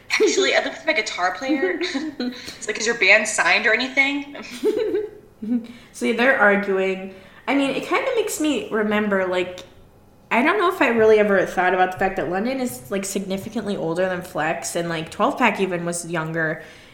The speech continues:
Speaker 2: And it's just, I don't know, it's just interesting.
Speaker 1: That is interesting, because he doesn't seem thirty years old. He seems
Speaker 2: No.
Speaker 1: younger.
Speaker 2: Yeah, I could, I would have totally thought he was, like, maybe twenty-five or something.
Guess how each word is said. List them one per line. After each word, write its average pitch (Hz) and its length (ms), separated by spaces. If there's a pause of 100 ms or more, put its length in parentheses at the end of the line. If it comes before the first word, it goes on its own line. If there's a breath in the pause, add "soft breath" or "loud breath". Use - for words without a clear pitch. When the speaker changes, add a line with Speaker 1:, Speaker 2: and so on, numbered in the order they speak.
(140 loud breath)
Speaker 2:
And 190 200
it's 196 160
just, - 520
I 220 40
don't 302 100
know, 285 80
it's - 120
just 240 140
interesting. 220 720 (360 loud breath)
Speaker 1:
That - 200
is 254 220
interesting, 170 640
because 190 720
he - 160
doesn't 349 320
seem 233 400
thirty 196 320
years 175 280
old. 165 120
He 180 60
seems 214 240
Speaker 2:
No. 220 60
Speaker 1:
younger. 175 440 (180)
Speaker 2:
Yeah, 180 340
I 180 100
could, 208 300 (160)
I 190 100
would 202 120
have 202 80
totally 190 260
thought 185 220
he 160 80
was, 165 160
like, 160 240
maybe 165 180
twenty-five 160 720
or 160 80
something. - 540